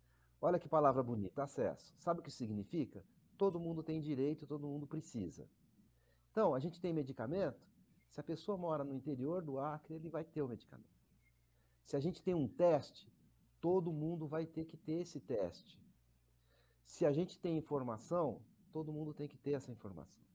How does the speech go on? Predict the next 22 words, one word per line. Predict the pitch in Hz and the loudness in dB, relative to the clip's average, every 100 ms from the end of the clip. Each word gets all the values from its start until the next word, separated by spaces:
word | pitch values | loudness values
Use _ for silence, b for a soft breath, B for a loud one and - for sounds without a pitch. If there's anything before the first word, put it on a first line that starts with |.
| - - _ _ _ _ | -20 -20 _ _ _ _
Então, | 123 131 | 0 0
a | |
palavra | - 135 156 180 165 143 | 2 4 6 6 4 0
acesso | - - 165 151 - - 80 b b | -2 2 4 2 0 -12 -14 b b
é | 127 | 2
uma | 175 196 185 | 2 2 0
palavra | 180 165 151 139 131 | 2 6 6 6 2
central. | - 120 - 90 69 - _ _ b b b b b | 2 0 0 -4 -6 -10 _ _ b b b b b
Na | 147 151 | -2 -2
ciência, | - 160 202 160 - | 2 4 4 2 -2
isso | - - 143 | -4 -4 -2
daqui | 143 160 | 0 0
é | |
muito | 143 160 - | 0 -2 -4
complexo, | 165 156 143 123 104 - - - - | -6 -2 0 0 -2 -8 -20 -20 -12
porque | 117 143 | -6 -4
tem | 156 131 | 0 0
gente | 110 156 - - | 0 -4 -6 -14
que | - 131 113 | -6 -4 -4
gera | 85 127 160 175 151 | -2 2 4 2 2
o | 143 | 0
conhecimento | - 135 123 117 127 113 127 151 160 | -2 -4 -4 -6 -6 -2 -2 -2 -6